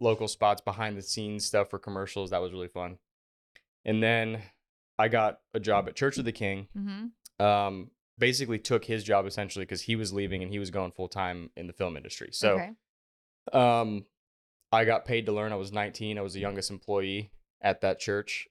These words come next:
Speaker 1: and I learned a lot. Still made bad videos. I looked
Speaker 2: <laughs>
Speaker 1: back. I look back on some of those videos. I'm like,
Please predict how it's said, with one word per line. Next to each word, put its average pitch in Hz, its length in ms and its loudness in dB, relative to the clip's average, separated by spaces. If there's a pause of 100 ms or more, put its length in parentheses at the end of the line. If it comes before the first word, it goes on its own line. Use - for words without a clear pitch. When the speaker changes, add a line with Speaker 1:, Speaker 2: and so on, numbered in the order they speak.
Speaker 1:
and 98 340 -4
I 95 40 0
learned 101 260 -4
a 101 60 -2
lot. 101 300 2 (200)
Still 123 300 2
made 104 380 4 (380)
bad 98 260 4
videos. 87 520 -4 (340)
I 104 80 4
looked 107 320 4
Speaker 2:
<laughs> 110 80 4
Speaker 1:
back. 104 340 0 (340)
I 113 100 6
look 135 300 4
back 113 260 0
on 101 100 -4
some 110 160 -6
of 98 40 -4
those 87 140 -6
videos. 87 240 -6
I'm 85 100 -12
like, 78 260 -10